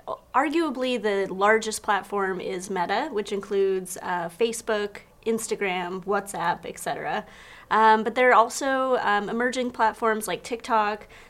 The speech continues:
there's Snapchat, there's, uh, LinkedIn, which is great for B two B. Um, so there are many, many platforms that we can advertise on. Pinterest, Reddit, the list goes on and on.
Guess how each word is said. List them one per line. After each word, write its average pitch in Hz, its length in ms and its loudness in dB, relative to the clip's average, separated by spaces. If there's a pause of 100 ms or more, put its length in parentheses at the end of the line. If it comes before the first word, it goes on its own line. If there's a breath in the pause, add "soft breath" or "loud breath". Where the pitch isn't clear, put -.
there's 196 220 -2
Snapchat, 214 840 0
there's, 185 480 -4
uh, 175 240 -2
LinkedIn, 226 480 0
which 226 160 -4
is 190 100 -8
great 190 240 -6
for 196 100 -6
B 185 140 -8
two - 80 -10
B. 254 380 -6 (500 loud breath)
Um, 185 680 -2
so 233 220 0
there 262 240 4
are 247 60 4
many, 233 320 2
many 208 400 0
platforms 185 640 -6
that 170 100 -4
we 185 80 -6
can 190 120 -10
advertise 170 440 -10
on. - 160 -10
Pinterest, 220 500 -6
Reddit, 180 400 -4
the 175 80 -8
list 175 220 -10
goes - 180 -10
on 135 160 -10
and 92 80 -14
on. - 260 -12